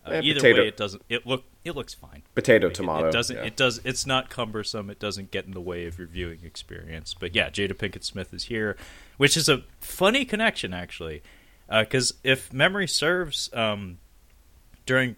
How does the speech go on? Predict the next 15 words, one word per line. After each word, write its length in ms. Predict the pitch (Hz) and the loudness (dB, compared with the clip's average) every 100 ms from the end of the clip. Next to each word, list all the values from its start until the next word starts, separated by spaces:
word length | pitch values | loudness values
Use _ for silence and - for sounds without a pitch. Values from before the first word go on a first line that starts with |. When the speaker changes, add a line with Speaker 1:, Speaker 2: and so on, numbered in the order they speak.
| - | -2
Speaker 1:
like, 240 | 107 - | -2 -2
pre-production 680 | - 127 127 117 117 117 107 | -4 -4 -2 -6 -6 -10 -10
of 240 | 98 92 | -10 -10
the 80 | - | -14
first 340 | - 277 - 202 | -10 -8 -8 -12
Matrix, 580 | 87 - - - - - 90 | -14 -16 -18 -18 -18 -18 -16
uh, 60 | 87 | -8
Will 220 | 110 120 | -6 -4
Smith, 480 | - 190 165 - - - _ - - - | -6 -6 -8 -8 -20 -20 _ -20 -20 -8
uh, 180 | 98 95 | -6 -6
was 180 | 101 - | -6 -10
supposed 460 | - - 98 - | -10 -8 -8 -8
to 40 | 95 | -14
be 160 | 92 | -12
Neo. 360 | 92 82 - | -12 -12 -14